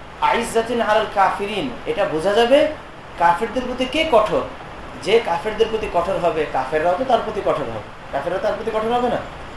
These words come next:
তো কাফেররা যাদের প্রতি কঠোর হবে, বোঝা যাবে তারাই আসলে কাফেরদের প্রতি কঠোর। আর কাফেররা যদি কারোর প্রতি কঠোর না হয়, তাহলে সে কাফেরদের প্রতি কঠোর, কঠোরতা কি একতরফা হয়? এই কঠোরতা কি একতরফা হয়?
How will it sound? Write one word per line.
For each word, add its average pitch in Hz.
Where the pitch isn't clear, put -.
তো -
কাফেররা 240
যাদের 226
প্রতি 254
কঠোর 233
হবে, 226
বোঝা 180
যাবে 202
তারাই 226
আসলে 220
কাফেরদের 190
প্রতি -
কঠোর। -
আর 160
কাফেররা 220
যদি 233
কারোর 220
প্রতি 226
কঠোর 214
না 185
হয়, 131
তাহলে 175
সে 226
কাফেরদের 220
প্রতি 214
কঠোর, 185
কঠোরতা 196
কি 214
একতরফা 196
হয়? 220
এই 151
কঠোরতা 175
কি 196
একতরফা 202
হয়? 185